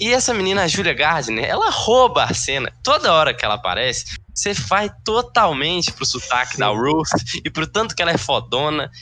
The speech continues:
Speaker 1: E essa série é muito boa, e essa série devia ser muito mais assistida. E a última temporada terminou assim. É muito boa e, e mais uma indicação <laughs> aí.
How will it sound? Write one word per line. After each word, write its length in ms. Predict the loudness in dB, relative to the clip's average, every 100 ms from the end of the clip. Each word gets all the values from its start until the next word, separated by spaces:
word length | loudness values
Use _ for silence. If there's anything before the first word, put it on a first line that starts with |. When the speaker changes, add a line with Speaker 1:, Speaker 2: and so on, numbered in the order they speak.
| -6
Speaker 1:
E 40 |
essa 180 | -4 -4
série 240 | -2 -2
é 60 | -2
muito 500 | -4 -2 -2 -2 -4
boa, 400 | -2 -2 0 0 -2
e 180 | -6 -8 -6
essa 180 | -4 -2
série 160 | -2 -2
devia 160 | -4
ser 140 | -2 -2
muito 340 | -2 -4 -2
mais 160 | 0 0
assistida. 680 | 0 -2 -2 -2 -2 -4 -8 -10 -20 -20 -20 -12 -4
E 280 | -2 2 2
a 80 |
última 220 | 2 2 0
temporada 380 | 0 2 2 2
terminou 380 | 2 2 2 2
assim. 340 | 2 -2 -4 -8 -20 -8 -6 -6 -10 _ -20 -20 -20 _ _ _ _ -20 -20 -20 -20 -6 0
É 360 | 2 4 2
muito 280 | 2 -2 -4
boa 340 | -2 2 2 2
e, 400 | -2 -2 -4 -4
e 40 |
mais 260 | -2 0 0
uma 60 |
indicação 600 | -2 -2 0 0 2 2 0
<laughs> 60 | 0
aí. 260 | -2 -4